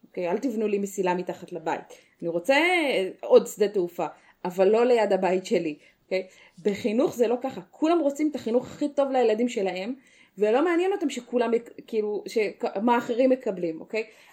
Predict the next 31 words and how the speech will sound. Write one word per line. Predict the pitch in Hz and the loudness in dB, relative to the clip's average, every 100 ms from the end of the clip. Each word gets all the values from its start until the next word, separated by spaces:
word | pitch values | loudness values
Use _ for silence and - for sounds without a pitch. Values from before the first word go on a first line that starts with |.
| 185 | -4
אבל | 202 220 | -2 2
לא | 311 | 0
אכפת | - 359 349 | 0 -4 -2
להם | 220 | -4
שלילד | 233 214 196 185 190 190 208 220 202 | -2 -2 -2 -4 -2 0 0 0 -2
שבשכונה | 202 180 175 170 - 202 202 196 | -6 -10 -8 -8 -10 -10 -6 -2
ליד | 190 185 | -2 -2
יהיה | 185 180 175 - _ _ - | -2 -2 -4 -10 _ _ -14
חינוך, | 196 185 185 | -8 -8 -6
אה, | 196 180 - | -2 -2 -2
טוב | 196 185 | -4 -2
גם | 190 185 | -2 -2
כן, | 180 - _ _ _ _ | -6 -16 _ _ _ _
אוקיי? | - 180 170 | -6 -4 0
או | 165 151 - | -2 -2 -4
הם | 180 190 | -2 0
לא | |
רוצים | 254 269 | 0 0
שהוא | 247 233 | -6 0
יהיה | 202 | 2
לו | 196 170 | 2 0
רע. | 156 139 - - - - - - | -2 -10 -12 -20 -20 -20 -16 -6
אה... | 170 165 160 160 165 - - - - - 196 | -2 2 2 0 -4 -10 -14 -20 -20 -6 0
להפך, | 196 214 | 0 0
אני | - 240 | 0 0
מכירה | 240 240 233 240 - - - | 0 -2 0 -2 -4 -8 -2
הורים, | 202 233 254 | 0 2 2
אה, | 240 214 | 2 0
בחינוך, | 196 220 208 220 247 | -6 -6 -6 -6 -4
אה, | 214 | -2
ביתי, | 202 196 196 202 | 0 -2 -2 -8